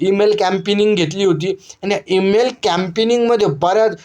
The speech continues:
अ, लाखो विद्यार्थ्यांनी असं म्हणायला काही हरकत नाही की मेल केले होते की एक्झाम घ्या, एक्झाम घ्या, असं बरेच वेळेस त्यांनी मेल केले. तर इथं बऱ्याच विद्यार्थ्यांनी त्यांनी उत्तर दिलं की बऱ्याच विद्यार्थ्यांनी ईमेल वगैरे पाठवल्याचे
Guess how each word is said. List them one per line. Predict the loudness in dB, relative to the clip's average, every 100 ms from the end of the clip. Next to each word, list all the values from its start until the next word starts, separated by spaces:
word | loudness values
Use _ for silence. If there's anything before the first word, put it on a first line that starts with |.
| _ -4
अ, | -2 0 0
लाखो | 0 -2 -2 0
विद्यार्थ्यांनी | 0 0 0 0 0 0 0
असं | 0 0
म्हणायला | -2 0 0 0
काही | 0 0
हरकत | 0 -2
नाही | -2 -2
की | -2 -4 -10 -2
मेल | 2 2 2 2
केले | 2 2
होते | 2 0 0 -2 -8 -20 -6
की | 0 2 2 2 2
एक्झाम | 0 0 0 0
घ्या, | 0 2 2
एक्झाम | 0 0 0 0 0
घ्या, | 0 0
असं | 0 -2
बरेच | 0 0 0
वेळेस | 0 2 0 -6 -20 _
त्यांनी | -4 -2 0
मेल | 2 2 0 0
केले. | 0 0 -2 -8 _ _
तर | 0
इथं | 0 0 -2
बऱ्याच | 0 0 0
विद्यार्थ्यांनी | 0 0 0 0 0 0
त्यांनी | 0 0 2
उत्तर | 0 0 -2
दिलं | 0 0 0
की | 0
बऱ्याच | 0 0 0
विद्यार्थ्यांनी | -2 -2 -2 0 -2 -2 -2
ईमेल | -2 0 0 0
वगैरे | 0 0 0
पाठवल्याचे | 0 -2 0 0 0 0 0